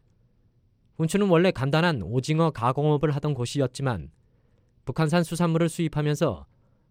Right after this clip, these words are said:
국제 수산물 가공 기지로 거듭났다는 평가를 받기도 했습니다. 북한산 수산물은 청정바다 이미지로 중국에서 인기가 많고 중국산보다 삼십 퍼센트에서 사십 퍼센트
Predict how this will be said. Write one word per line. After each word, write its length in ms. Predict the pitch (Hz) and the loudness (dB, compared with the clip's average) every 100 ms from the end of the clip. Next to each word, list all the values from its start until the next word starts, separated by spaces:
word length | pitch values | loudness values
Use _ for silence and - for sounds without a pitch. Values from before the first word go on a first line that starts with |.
| _ | _
국제 380 | 127 - 175 | -14 -2 2
수산물 540 | 156 165 175 165 170 143 | 2 0 -2 0 0 -2
가공 380 | 110 120 147 139 | -2 -2 0 -2
기지로 480 | 135 131 147 95 | -4 -2 -2 -2
거듭났다는 760 | - 127 151 156 143 - 139 113 | -4 -2 0 0 -2 -2 -4 -4
평가를 380 | - 147 139 101 | -6 -4 -2 -2
받기도 340 | 120 - 120 | -6 -4 -4
했습니다. 560 | 113 120 113 110 76 - _ _ _ _ _ _ _ _ _ _ _ | -2 -2 -4 -4 -6 -12 _ _ _ _ _ _ _ _ _ _ _
북한산 400 | - 131 170 180 | -8 -2 2 2
수산물은 720 | 190 - 190 180 190 156 92 - | 0 2 0 2 0 0 -4 -8
청정바다 720 | - 170 175 170 160 151 165 | -4 0 2 2 2 4 4
이미지로 640 | 147 151 143 165 104 80 | 2 0 0 -2 -2 -6
중국에서 460 | 78 131 135 143 160 | -6 -4 0 0 0
인기가 420 | 120 123 143 156 | 0 -2 -2 -2
많고 540 | 127 104 101 143 80 73 _ _ _ _ _ _ | -2 -4 -4 -4 -6 -12 _ _ _ _ _ _
중국산보다 720 | - 147 160 170 165 175 165 | -6 -4 0 0 2 2 2
삼십 340 | 107 160 160 165 | 0 -4 -4 -2
퍼센트에서 720 | 156 160 151 156 156 131 69 | 0 0 0 0 0 -4 -6
사십 400 | - 107 - - | -6 -6 -6 -4
퍼센트 560 | 139 143 131 151 92 | -2 -2 -2 -4 -4